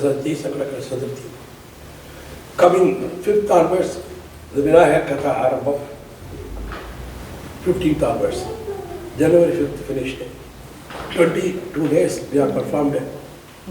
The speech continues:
special puja for Lord Ganesha. All are participate the blessings of Lord Ganesha. As well as coming Monday also, evening, we have performed hundred and eight Sankabhisheka, especially for Lord Shiva.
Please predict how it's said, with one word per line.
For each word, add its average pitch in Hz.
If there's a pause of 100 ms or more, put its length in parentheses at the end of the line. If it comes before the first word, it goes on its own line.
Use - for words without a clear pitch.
special -
puja 143
for 131
Lord 123
Ganesha. 123 (140)
All 143
are 139
participate 151
the 135 (120)
blessings -
of 127
Lord -
Ganesha. 90 (2000)
As 165
well 170
as 208 (240)
coming 180
Monday 175
also, 170 (760)
evening, 196 (400)
we 151
have -
performed 165
hundred 170
and 160
eight 143
Sankabhisheka, - (2250)
especially -
for 143
Lord 151
Shiva. 156